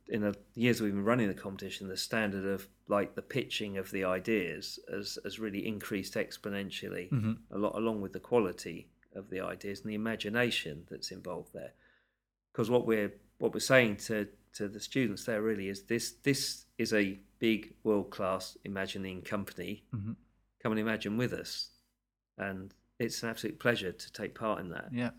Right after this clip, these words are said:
Speaker 2: that sounds fascinating. Yeah, and I guess
Speaker 1: So
Speaker 2: so when you
Speaker 1: volunteers, please.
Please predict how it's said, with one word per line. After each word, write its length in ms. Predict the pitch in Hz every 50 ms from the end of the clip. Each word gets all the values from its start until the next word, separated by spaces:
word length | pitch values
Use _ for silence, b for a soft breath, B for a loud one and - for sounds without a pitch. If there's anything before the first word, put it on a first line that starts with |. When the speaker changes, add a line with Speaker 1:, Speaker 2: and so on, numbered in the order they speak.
| - _ _ -
Speaker 2:
that 80 | 120
sounds 320 | - - 110 98 104 107 -
fascinating. 480 | - 135 135 131 - 117 104 98 113 117
Yeah, 120 | 117 107
and 140 | 107 120 120
I 60 | 120 123
guess 180 | 143 143 139
Speaker 1:
So 120 | - - -
Speaker 2:
so 120 | - 135
when 140 | 127 131 135
you 60 | 139
Speaker 1:
volunteers, 580 | 135 123 - 240 226 - - 143 117 98 87 -
please. 400 | - - 104 95 101 101 -